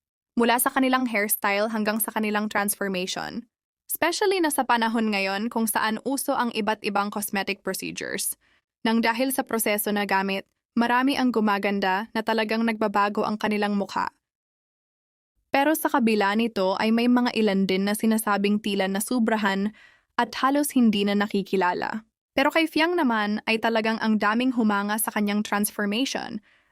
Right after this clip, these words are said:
ay napakaganda at ito ay natural na natural. Isa si Fiang na maitututing na isa sa mga pinaka-controversial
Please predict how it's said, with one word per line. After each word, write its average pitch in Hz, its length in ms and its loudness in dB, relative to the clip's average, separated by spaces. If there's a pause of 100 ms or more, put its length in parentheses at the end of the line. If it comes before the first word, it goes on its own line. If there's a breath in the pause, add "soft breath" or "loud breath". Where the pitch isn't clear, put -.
(160 soft breath)
ay 233 80 4
napakaganda 226 880 0 (160)
at 214 240 0
ito 226 240 -2
ay 226 160 -2
natural 208 560 0
na 202 80 0
natural. 202 640 -2
Isa 285 160 0
si 339 160 2
Fiang 247 480 0
na 214 80 2
maitututing 214 640 -2
na 208 80 0
isa 208 240 -4
sa - 80 -4
mga 202 240 0
pinaka-controversial 226 1120 0